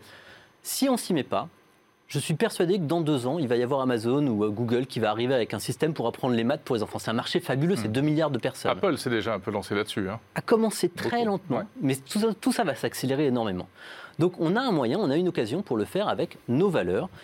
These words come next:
Speaker 1: et définir ce qu'on veut mettre à l'intérieur. Donc l'idée, c'était de sortir le plus vite possible pour pouvoir justement avoir de façon transparente,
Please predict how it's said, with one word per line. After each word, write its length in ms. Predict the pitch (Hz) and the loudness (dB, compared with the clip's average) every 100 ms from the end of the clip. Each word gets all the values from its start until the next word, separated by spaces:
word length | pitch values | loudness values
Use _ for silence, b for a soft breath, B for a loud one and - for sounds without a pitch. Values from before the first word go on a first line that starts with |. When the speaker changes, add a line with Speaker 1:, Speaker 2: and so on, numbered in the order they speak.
| B | B
Speaker 1:
et 80 | 107 | -2
définir 500 | 123 196 - 190 226 | 0 0 0 0 0
ce 100 | - | -4
qu'on 140 | - | -2
veut 100 | 170 | 0
mettre 240 | 156 180 - | 0 -2 -2
à 60 | |
l'intérieur. 440 | 123 - 92 80 - b b - | -4 -2 -2 -4 -8 b b -4
Donc 160 | 127 | -2
l'idée, 300 | 185 208 202 | 2 2 2
c'était 220 | 262 - 214 | 0 -2 -4
de 60 | |
sortir 400 | - - 175 - | -2 -4 -2 0
le 80 | 127 | 0
plus 180 | - 151 | 0 0
vite 160 | 190 - | 0 0
possible 500 | 175 - - 147 196 b b _ - | -2 -2 -4 -4 -6 b b _ -6
pour 140 | 165 | -4
pouvoir 320 | - 202 196 | 2 2 2
justement 580 | 165 220 - 208 202 196 | 0 -2 2 2 2 0
avoir 360 | - 139 165 165 | 0 0 0 0
de 60 | |
façon 260 | 135 113 131 | -2 -4 -4
transparente, 720 | - 214 - 135 120 170 214 | -2 -4 0 -2 0 -2 -4